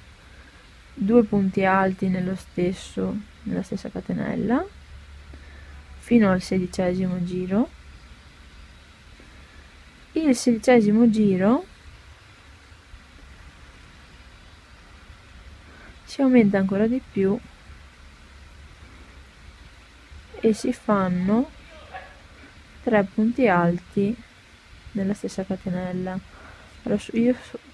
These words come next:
s-, qua s-, facciamo finta che sto finendo il sedicesimo giro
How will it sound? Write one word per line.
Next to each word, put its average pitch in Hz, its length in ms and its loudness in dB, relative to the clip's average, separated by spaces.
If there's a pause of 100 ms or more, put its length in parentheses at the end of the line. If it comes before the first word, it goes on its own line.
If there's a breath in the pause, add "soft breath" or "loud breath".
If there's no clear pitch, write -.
s-, - 180 -20
qua 208 160 0
s-, - 140 -10
facciamo 208 440 -4
finta 196 280 -4
che 220 140 -4
sto 202 180 -6
finendo 190 640 -2 (640 loud breath)
il 208 500 2
sedicesimo 196 1000 -2
giro 180 460 -2